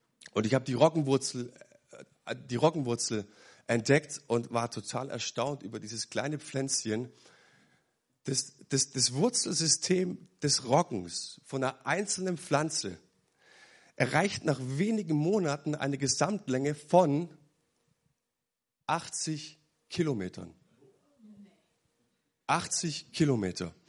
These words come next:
Besitzt dreizehn Millionen Wurzelspitzen, ne? Und allein die Wurzelhaare haben eine Länge von zehntausend Kilometern. Ich rede nicht von einem Getreidefeld.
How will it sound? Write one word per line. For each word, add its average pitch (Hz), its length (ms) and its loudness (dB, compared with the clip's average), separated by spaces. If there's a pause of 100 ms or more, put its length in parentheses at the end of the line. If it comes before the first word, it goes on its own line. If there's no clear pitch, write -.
(560)
Besitzt - 640 6
dreizehn 196 540 2
Millionen 170 460 4
Wurzelspitzen, 131 800 0
ne? 147 160 0 (440)
Und 143 200 2
allein 139 320 4
die 151 160 0
Wurzelhaare 139 960 2
haben 139 160 0
eine 123 240 -2
Länge 160 340 -2
von 147 460 -4 (540)
zehntausend 131 1040 -6
Kilometern. 90 640 -8 (840)
Ich - 200 -10
rede 143 220 0
nicht 165 160 -4
von 165 280 -4
einem 156 280 -4
Getreidefeld. 151 920 -6